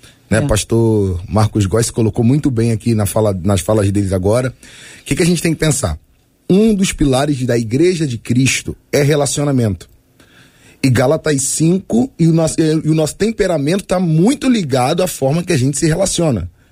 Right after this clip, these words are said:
Speaker 1: É uma resposta relacional, totalmente relacional. E Gálatas cinco vai me falar de diversas obras da nossa carne que tá ligado a relacionamento interpessoal.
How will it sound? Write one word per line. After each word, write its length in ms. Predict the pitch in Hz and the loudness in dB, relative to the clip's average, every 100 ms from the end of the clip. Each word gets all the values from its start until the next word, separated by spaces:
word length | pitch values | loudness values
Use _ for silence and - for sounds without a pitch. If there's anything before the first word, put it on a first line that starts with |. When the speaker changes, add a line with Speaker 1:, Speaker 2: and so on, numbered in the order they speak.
| _ _ - | _ _ -2
Speaker 1:
É 60 | 117 | 0
uma 140 | 127 | 2
resposta 720 | 156 165 - 135 156 160 - | 2 -2 -2 0 0 -2 -6
relacional, 680 | 170 143 151 - 156 120 90 | -2 0 0 -2 0 0 -2
totalmente 440 | 139 139 143 143 | -2 0 0 0
relacional. 480 | 127 120 117 98 73 - - - - - | 0 0 0 -2 -4 -10 -20 -20 -20 -4
E 60 | - | 0
Gálatas 480 | 156 156 160 185 185 | 2 2 0 -2 -2
cinco 360 | - 214 220 | -2 -2 0
vai 120 | 190 185 | 0 0
me 120 | 190 | -2
falar 320 | - 160 175 | -4 -4 -2
de 120 | 160 | -2
diversas 960 | 139 175 110 101 151 175 - 156 151 113 | 0 0 0 2 0 0 -4 -2 0 0
obras 320 | 131 135 123 | -2 -2 -2
da 160 | 135 135 | -2 0
nossa 540 | 127 147 202 - 190 | 2 2 0 -2 -6
carne 400 | - 131 151 160 - - | -4 -2 -2 -4 -10 -6
que 100 | 185 | -2
tá 140 | 160 147 | 0 0
ligado 520 | 165 139 120 170 180 _ | 0 0 0 -2 -4 _
a 80 | 147 | -2
relacionamento 800 | 147 151 - 165 147 131 143 190 - _ | 0 0 0 -2 0 -2 -2 -8 -12 _
interpessoal. 800 | 156 180 175 180 - 190 151 110 | 0 2 2 0 0 0 0 -2